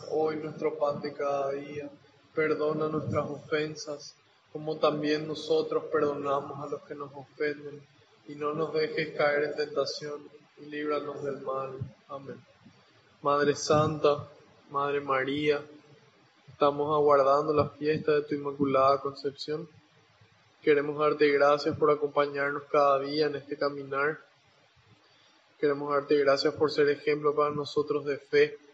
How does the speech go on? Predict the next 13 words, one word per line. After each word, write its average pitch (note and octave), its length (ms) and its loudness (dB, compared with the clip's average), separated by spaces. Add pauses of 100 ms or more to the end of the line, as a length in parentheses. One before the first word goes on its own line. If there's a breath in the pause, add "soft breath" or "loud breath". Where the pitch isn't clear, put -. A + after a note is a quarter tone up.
(320)
de D3+ 120 0
creer C#3+ 800 6
en D3 80 -4
las C#3+ 140 -2
palabras C#3 480 2
de C3+ 140 -8
Dios, C3+ 400 -4 (720)
por D3+ 100 0
ser D#3 180 4
ejemplo D3+ 340 2
de D#3 60 6
estar D3+ 240 4
atenta D#3 800 4